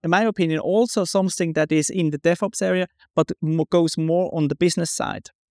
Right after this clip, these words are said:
So deciding, uh, what to build, uh, and also defining the, the M V P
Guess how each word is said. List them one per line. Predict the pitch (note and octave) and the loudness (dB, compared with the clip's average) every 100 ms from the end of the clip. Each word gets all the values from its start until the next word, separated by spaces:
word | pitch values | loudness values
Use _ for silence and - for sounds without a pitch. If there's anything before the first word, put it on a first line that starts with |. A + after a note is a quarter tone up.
| _ _ | _ _
So | - D#3+ D#3+ - - _ _ | 0 2 2 -4 -18 _ _
deciding, | D#3 - E3+ F#3+ A3+ A#3+ A#3+ B3 A#3 - | -2 2 2 2 0 0 2 2 0 -2
uh, | E3+ D#3 | -4 -2
what | C#3+ D#3 G#3 - - - - | 0 2 2 0 -10 -10 -4
to | G3+ | 0
build, | G3 G3+ A3 B3+ - - | 2 2 0 -2 -6 -8
uh, | E3 D#3 D3 D3 - | -4 -2 0 -4 -4
and | D#3+ D3 C#3+ C3+ - | -2 0 2 0 0
also | F3 G3 D#3+ - | 0 0 -2 -2
defining | D#3 - D#3 E3 E3 E3 D#3 - _ _ - | -4 0 0 0 0 0 -2 -6 _ _ -4
the, | D3 D3 D3 - - | 0 2 0 0 -4
the | D3 B2 - | -4 -4 0
M | D3+ D3 | 2 2
V | C3+ | 0
P | - F3 F#3 G3+ | -2 -2 0 -2